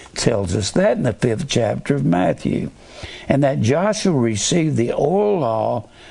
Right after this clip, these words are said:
from Moses, who transmitted it to the seventy elders. They had to make all this up. And these again transmitted it to the men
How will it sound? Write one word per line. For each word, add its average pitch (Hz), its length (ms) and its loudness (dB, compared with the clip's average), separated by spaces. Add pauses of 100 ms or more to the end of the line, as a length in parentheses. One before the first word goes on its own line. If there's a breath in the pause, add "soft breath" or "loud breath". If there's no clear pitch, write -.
(160 loud breath)
from 120 320 0
Moses, 131 760 2 (420 loud breath)
who 131 120 2
transmitted 151 800 2
it 139 240 0
to 123 160 2
the 117 160 0
seventy 175 600 2
elders. 127 680 0 (2250 loud breath)
They 196 160 4
had 185 180 2
to 131 80 2
make 165 320 2
all 143 220 2
this 127 260 -2
up. 123 440 0 (540 loud breath)
And 107 280 2
these 208 320 2
again 131 420 0
transmitted 139 720 0
it 139 240 -2
to 127 160 0
the 113 100 0
men 160 480 2